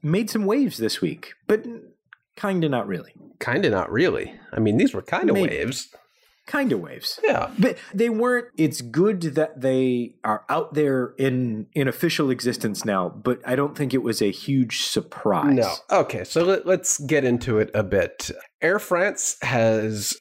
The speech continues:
Speaker 2: a lot of older Airbus narrow bodies. Not surprising. I mean, they're a French aircraft, and Airbus are, for the most part, produced in France, but they have a lot of old A three eighteens. Yes, you heard that right. A three one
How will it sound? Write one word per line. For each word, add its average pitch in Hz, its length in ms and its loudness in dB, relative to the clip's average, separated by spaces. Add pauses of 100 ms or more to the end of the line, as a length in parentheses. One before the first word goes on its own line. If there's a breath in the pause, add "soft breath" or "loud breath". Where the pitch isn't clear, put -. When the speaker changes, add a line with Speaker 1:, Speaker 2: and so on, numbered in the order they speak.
(120)
Speaker 2:
a 123 80 2
lot 123 540 0
of 120 300 0
older 117 580 2 (160)
Airbus 104 520 0 (100)
narrow 95 340 2
bodies. 90 400 -2
Not 98 240 0
surprising. 98 500 0
I 87 40 2
mean, 87 180 -2
they're 87 200 2
a 85 220 0 (160)
French - 440 -4
aircraft, 123 520 0
and 107 80 2
Airbus 107 600 2
are, 107 440 2
for - 460 -18
the 87 80 -6
most 90 240 -2
part, 127 220 0
produced 131 320 0
in 165 140 2
France, 226 500 -2
but 120 180 0
they 131 120 2
have 123 140 -2
a 120 40 2
lot 139 300 2
of 147 100 0
old 139 320 2
A 131 200 2
three 131 440 2
eighteens. 123 800 2
Yes, 101 240 0
you 104 80 -2
heard 95 180 0
that 95 180 0
right. 107 360 0
A 151 240 4
three 113 440 0
one 107 380 0